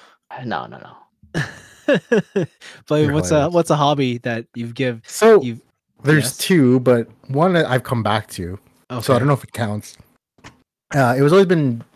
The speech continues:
Speaker 3: like, combat sports. Like, I
Speaker 2: Yeah.
Speaker 3: always wanted to box or, uh, do jiu-jitsu. But the biggest <laughs> barrier to entry for me back in the day when I was in high school and university was money. It actually is very expensive <laughs> to join these kind of gyms.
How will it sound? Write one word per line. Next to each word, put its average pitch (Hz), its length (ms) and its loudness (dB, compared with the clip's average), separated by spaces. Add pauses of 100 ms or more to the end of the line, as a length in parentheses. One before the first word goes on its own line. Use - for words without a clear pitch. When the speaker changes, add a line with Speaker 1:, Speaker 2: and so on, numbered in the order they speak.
(280)
Speaker 3:
like, 117 280 -2
combat 107 360 -2
sports. - 440 -18 (420)
Like, 123 80 -4
I 131 40 2
Speaker 2:
Yeah. 123 60 4
Speaker 3:
always 120 180 4
wanted 107 140 -2
to 101 60 -6
box 104 520 -4
or, 104 540 -6 (440)
uh, 101 200 -4
do 95 100 -6
jiu-jitsu. 98 720 -4 (460)
But 123 280 0 (140)
the 127 220 2
biggest 147 480 2
<laughs> 127 40 2
barrier 131 320 0
to 120 140 -8
entry 131 500 -2 (180)
for 113 200 -4
me 107 340 -2
back 98 320 -8
in 110 80 -4
the 95 80 -6
day 98 200 -8
when 104 120 -2
I 95 120 -4
was 90 280 -10
in 101 80 -12
high 95 180 -6
school - 260 -10
and 90 60 -6
university 87 460 -8
was 107 180 -4
money. 107 360 -4 (420)
It 131 100 2
actually 151 200 2
is 156 60 0
very 170 120 4
expensive 113 800 -2
<laughs> - 40 -20
to 104 60 -16
join 104 240 -2
these 95 120 -10
kind 95 140 -6
of 85 60 -6
gyms. 87 420 -10